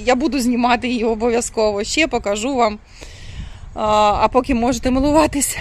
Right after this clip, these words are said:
минулорічними, е, відео. Там я її показувала вже в, у всій красі, е, повністю в, в цвіту,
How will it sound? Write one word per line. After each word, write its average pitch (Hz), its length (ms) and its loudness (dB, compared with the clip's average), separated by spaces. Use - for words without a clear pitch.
минулорічними, 277 1000 0
е, 226 760 0
відео. 220 560 0
Там 285 220 4
я 247 140 4
її 226 220 -2
показувала 233 720 2
вже 208 220 -2
в, 196 180 -8
у 247 40 -4
всій 233 320 -2
красі, 247 520 -2
е, 403 60 -2
повністю 233 680 2
в, 202 100 -6
в - 160 -10
цвіту, 247 560 -2